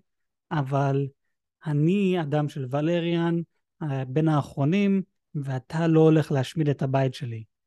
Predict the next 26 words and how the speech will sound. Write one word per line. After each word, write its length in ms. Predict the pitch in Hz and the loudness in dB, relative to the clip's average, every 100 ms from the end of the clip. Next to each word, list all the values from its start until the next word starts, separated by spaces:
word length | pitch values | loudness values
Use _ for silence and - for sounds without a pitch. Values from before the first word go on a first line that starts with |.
| _ _ _ | _ _ _
כזה 200 | 139 127 | 0 6
לא, 280 | 151 165 156 | 8 10 10
לא 100 | 156 | 8
משנה 360 | 156 156 151 | 6 4 6
מי 200 | 147 147 | 6 4
אתה." 220 | 135 135 113 - _ _ _ _ _ - | 2 -4 -8 -12 _ _ _ _ _ -10
ו-, 480 | 127 127 131 131 143 - - _ | -4 0 2 2 0 -4 -14 _
ואז 240 | 165 139 160 | -6 -4 0
הוא 100 | 170 | 2
מצביע 340 | 147 143 160 | 2 2 0
על 60 | 151 | 0
הילדים 300 | 139 147 151 | 0 0 -2
של 140 | - | -4
ריינרה, 420 | 131 160 165 135 120 | -2 0 2 0 -2
והם, 600 | 123 143 202 180 143 123 - _ _ _ - | -2 2 4 4 4 0 -6 _ _ _ -4
הם, 720 | 180 208 220 190 156 135 127 - _ _ _ - | 0 2 2 2 2 -2 -6 -14 _ _ _ -12
ואז 160 | 143 156 | -8 -4
הוא 60 | |
בא 140 | 160 160 | -2 -2
להגיד 280 | 147 147 | -2 -2
את 100 | 170 | 0
זה, 80 | 151 135 | 0 -2
ואנחנו 260 | 127 151 | -4 -2
רואים 200 | 143 156 | 0 0
את 180 | 135 123 208 | 0 -4 -10
דיימנד, 560 | 151 147 160 143 117 | -2 2 2 2 -2